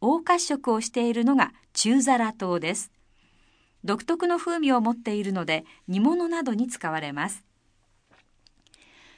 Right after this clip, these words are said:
同じ黄褐色でも、加熱によってカラメルが形成されて黄褐色をしているのが三温糖です。特有の風味と甘さを持っており、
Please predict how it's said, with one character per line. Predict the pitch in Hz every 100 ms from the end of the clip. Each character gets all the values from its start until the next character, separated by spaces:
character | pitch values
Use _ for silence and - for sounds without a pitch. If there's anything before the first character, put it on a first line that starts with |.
| _ _ _ _ _
同 | 220 247 339
じ | 339 302 -
黄 | 262 320
褐 | 320
色 | 311 240 208
で | 202
も、 | 175 170 - _ _
加 | -
熱 | 240 349 359
に | 349 320
よ | 294
っ |
て | 285 - 262 -
カ | -
ラ | 202 277
メ | 285
ル | 269
が | 262
形 | 240 247
成 | 262 254
さ | 247 247
れ | 233
て | 233 220
黄 | - 247
褐 | 269 294
色 | 262 240 220
を |
し | 214
て | - 214
い |
る | 214
の | 202
が | 180 165 - _
三 | - 196 240 294
温 | 269 240
糖 | 233 208 180
で | 170
す。 | 196 - _ _ _ _ _ _ _ _ _ _ _
特 | 226 226 330
有 | 330 330
の | 311 277
風 | 285 294 240
味 | 185
と | - 160 -
甘 | 151 226
さ | 262 240
を |
持 | 214
っ | 226
て | 208 180
お | 160
り、 | 156